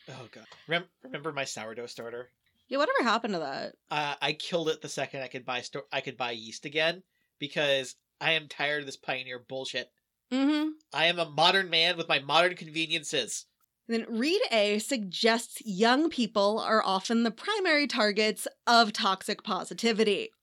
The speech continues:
Speaker 2: "It starts when we're young and in our classrooms with those posters around us telling us that we are responsible entirely for our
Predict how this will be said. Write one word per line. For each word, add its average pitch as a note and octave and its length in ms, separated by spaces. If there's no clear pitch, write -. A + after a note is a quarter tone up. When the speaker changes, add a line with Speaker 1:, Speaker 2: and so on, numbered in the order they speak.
Speaker 2:
"It A3 160
starts B3+ 460
when D4 180
we're D#4 140
young D#4 480
and A3 120
in B3 80
our C#4+ 140
classrooms D4+ 560
with A#3+ 100
those C4 220
posters F4 560
around F4 400
us C#4 220
telling D4+ 360
us C#4+ 120
that C4+ 180
we E4+ 220
are C4+ 120
responsible D4+ 800
entirely E4+ 640
for E4 140
our D#4 160